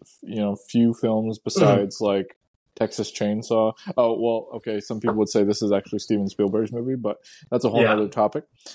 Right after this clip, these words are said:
Speaker 1: Um,
Speaker 2: <laughs>
Speaker 1: yeah, it, it is just, uh, a really, really, really fun movie. Um,
Speaker 2: Yeah.
Speaker 1: there, there's so much to like about it. The special effects are still amazing, um, despite being dated. There,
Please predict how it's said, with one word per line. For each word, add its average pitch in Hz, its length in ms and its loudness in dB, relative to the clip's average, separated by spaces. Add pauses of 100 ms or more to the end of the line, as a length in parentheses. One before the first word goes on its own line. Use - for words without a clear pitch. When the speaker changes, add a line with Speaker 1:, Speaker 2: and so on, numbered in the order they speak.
(200)
Speaker 1:
Um, 127 360 0 (260)
Speaker 2:
<laughs> - 280 -14
Speaker 1:
yeah, 123 220 2
it, 127 400 -8
it 151 160 -2
is 151 220 0
just, - 420 -4
uh, 127 460 0 (380)
a 131 80 -2
really, 123 760 4 (240)
really, 135 420 4
really 123 240 4
fun 110 280 -2
movie. 101 380 -2 (180)
Um, 104 340 4
Speaker 2:
Yeah. 104 200 2
Speaker 1:
there, - 160 -6 (220)
there's 117 240 0
so 123 180 0
much 120 200 -4
to 123 60 0
like 107 160 4
about 107 260 2
it. 104 80 -2
The 107 60 -12
special 147 360 0
effects - 300 0
are 110 40 -2
still 104 540 0 (180)
amazing, 104 520 0 (540)
um, 101 560 -2
despite 107 340 -2
being 107 200 -2
dated. 104 360 0
There, 110 120 -4